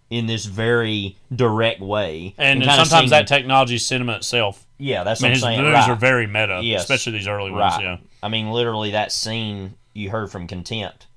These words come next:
Speaker 1: which I've said before, I love. I think it's great.
Speaker 2: It's one of your f-, that's,
Speaker 1: That's
Speaker 2: that's definitely
Speaker 1: de-,
Speaker 2: your
Speaker 1: by far
Speaker 2: favorite,
Speaker 1: my
Speaker 2: yeah.
Speaker 1: favorite, yeah. And, uh, the, it literally has the camera point at the camera, and it's
Speaker 2: Which
Speaker 1: like,
Speaker 2: you can't
Speaker 1: oh,
Speaker 2: hear,
Speaker 1: yeah,
Speaker 2: obviously,
Speaker 1: right.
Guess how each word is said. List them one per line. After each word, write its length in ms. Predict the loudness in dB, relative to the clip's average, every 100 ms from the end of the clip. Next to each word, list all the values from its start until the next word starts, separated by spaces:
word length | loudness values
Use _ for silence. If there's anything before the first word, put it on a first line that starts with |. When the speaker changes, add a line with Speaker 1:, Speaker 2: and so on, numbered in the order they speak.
| _ _ _
Speaker 1:
which 460 | -8 -6 -8 -14 -16 -20 _ _ _ 2
I've 220 | 2 2
said 240 | -4 -6
before, 220 | -6 -2
I 120 | 2 2
love. 600 | 0 -2 0 -2 -8 -12
I 60 | -10
think 180 | -8 -10
it's 80 | -8
great. 260 | -4 -2
Speaker 2:
It's 80 | -2
one 100 | -2
of 60 | -2
your 100 | -4
f-, 140 | -4
that's, 260 | -2 -2 0
Speaker 1:
That's 120 | 2
Speaker 2:
that's 180 | 4 6
definitely 280 | 6 6 8
Speaker 1:
de-, 40 |
Speaker 2:
your 60 | 8
Speaker 1:
by 100 | 8
far 180 | 8 6
Speaker 2:
favorite, 140 | 4
Speaker 1:
my 120 | 4 0
Speaker 2:
yeah. 60 |
Speaker 1:
favorite, 480 | -2 -4 -6 -10 -8
yeah. 200 | -6 -4
And, 340 | -6 -8 -8 -6
uh, 360 | -4 -4 -6
the, 200 | -8 -8
it 80 | -6
literally 380 | -2 -2 0 0
has 180 | -2 -4
the 80 | -6
camera 420 | -6 -6 -4 -6
point 440 | -8 -10 -6 -6
at 240 | -6 -6 -6
the 120 | -12
camera, 420 | -10 -8 -10 -12 -14
and 120 | -10
it's 80 | -6
Speaker 2:
Which 140 | -4
Speaker 1:
like, 40 | -2
Speaker 2:
you 60 |
can't 240 | -2 -4 -4
Speaker 1:
oh, 20 |
Speaker 2:
hear, 180 | -4 -2
Speaker 1:
yeah, 40 |
Speaker 2:
obviously, 320 | -4 -4 -6
Speaker 1:
right. 100 | -4